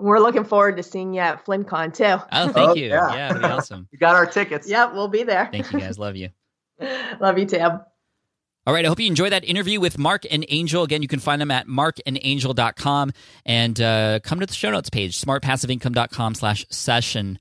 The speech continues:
Speaker 2: three seven zero, for all the links and stuff about their upcoming book. We'll have the link in the show notes,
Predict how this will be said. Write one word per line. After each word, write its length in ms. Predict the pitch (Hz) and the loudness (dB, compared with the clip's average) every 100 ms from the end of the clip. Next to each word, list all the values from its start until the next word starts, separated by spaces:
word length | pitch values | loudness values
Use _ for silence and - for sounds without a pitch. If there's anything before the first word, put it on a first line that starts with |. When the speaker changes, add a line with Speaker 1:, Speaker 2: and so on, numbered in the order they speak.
| _ - | _ -10
Speaker 2:
three 520 | - 123 127 123 131 _ | -4 -2 0 -2 -6 _
seven 540 | - - 113 110 104 107 - | -14 0 0 0 -2 -6 -6
zero, 460 | 110 131 104 92 - _ _ - | 0 2 2 0 -2 _ _ -4
for 120 | 139 | 0
all 80 | 151 | 2
the 80 | |
links 340 | 151 147 143 - | 2 0 -2 -4
and 220 | 131 120 | -4 -4
stuff 240 | - 127 - | 0 -2 0
about 180 | 117 | -2
their 100 | 113 | 0
upcoming 360 | 110 - 113 104 | -4 -4 -6 -2
book. 300 | 147 170 - - _ - | 0 0 -4 -20 _ -4
We'll 140 | 107 | -2
have 300 | 104 120 117 | 2 2 2
the 80 | 113 | 2
link 300 | 113 117 117 | 0 0 -4
in 180 | 120 110 | -6 -4
the 80 | 101 | -2
show 200 | - 123 | 0 2
notes, 280 | 120 113 | 0 -2